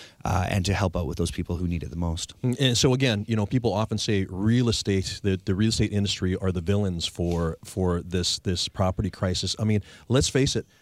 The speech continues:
Speaker 2: We all serve two clients. One is the seller, who's doing very well right now because the property, uh, values are very high.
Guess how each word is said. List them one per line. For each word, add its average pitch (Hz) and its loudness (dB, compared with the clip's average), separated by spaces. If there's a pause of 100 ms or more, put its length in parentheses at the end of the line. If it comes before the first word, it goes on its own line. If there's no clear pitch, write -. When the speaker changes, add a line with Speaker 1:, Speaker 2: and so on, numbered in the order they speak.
(200)
Speaker 2:
We 131 4
all 104 0
serve 104 -2
two - -2
clients. 87 -6
One 120 0
is 101 -2
the 90 -6
seller, 127 0
who's 123 2
doing 95 -2
very 101 2
well 156 2
right 123 2
now 98 -2
because 95 0
the 92 -6
property, 101 -2
uh, 92 -2
values 90 -2
are - -10
very 90 -4
high. 90 0